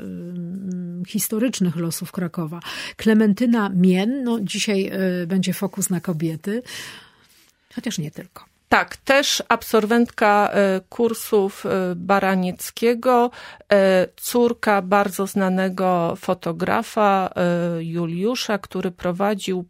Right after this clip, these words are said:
Speaker 2: na początku dwudziestego wieku prowadził zakład przy ulicy Kopernika, e, osiem, w niewielkim pawiloniku na,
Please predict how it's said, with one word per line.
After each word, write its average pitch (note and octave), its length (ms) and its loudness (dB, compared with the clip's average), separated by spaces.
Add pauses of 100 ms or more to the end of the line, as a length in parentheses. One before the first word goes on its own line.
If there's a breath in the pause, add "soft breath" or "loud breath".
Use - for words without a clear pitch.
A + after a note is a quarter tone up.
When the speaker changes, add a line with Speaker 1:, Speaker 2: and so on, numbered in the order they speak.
Speaker 2:
na F#3+ 100 2
początku G#3 460 -4
dwudziestego F#3+ 580 -6
wieku F#3+ 280 -6
prowadził F3+ 600 -4
zakład F3+ 500 -4
przy - 220 -10
ulicy F3+ 400 -6
Kopernika, F3+ 760 -4 (600 loud breath)
e, F3 240 0
osiem, C#4 540 0 (440)
w G3 40 2
niewielkim G3+ 520 2
pawiloniku F#3 680 -2
na, F3 260 -2